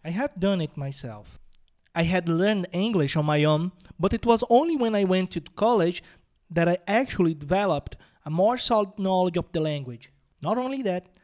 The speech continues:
I joined a community of learners like me who shared the same passion. And I know, Brazilian Portuguese is not all that popular.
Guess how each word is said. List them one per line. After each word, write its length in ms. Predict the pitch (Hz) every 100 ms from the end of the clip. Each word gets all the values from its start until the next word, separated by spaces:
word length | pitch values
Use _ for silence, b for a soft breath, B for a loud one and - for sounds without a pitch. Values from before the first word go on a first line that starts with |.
| b -
I 120 | 151
joined 360 | 135 196 214 190
a 40 |
community 520 | - 175 220 247 160
of 140 | 147 151
learners 440 | 160 190 156 147
like 320 | 147 151 156
me 380 | 156 196 202 190 b b b -
who 80 | 196
shared 400 | - 254 247 196
the 80 |
same 320 | 196 247 247 233
passion. 500 | 180 135 - 107 123 _ _ _
And 100 | 156
I 140 | 202 330
know, 380 | 180 135 120 - _ _ _ -
Brazilian 460 | 147 160 226 330 311
Portuguese 560 | 220 220 - 165 139
is 120 | 139
not 360 | 147 175 214 -
all 320 | - 175 175 175
that 280 | 156 - -
popular. 520 | 139 - 123 107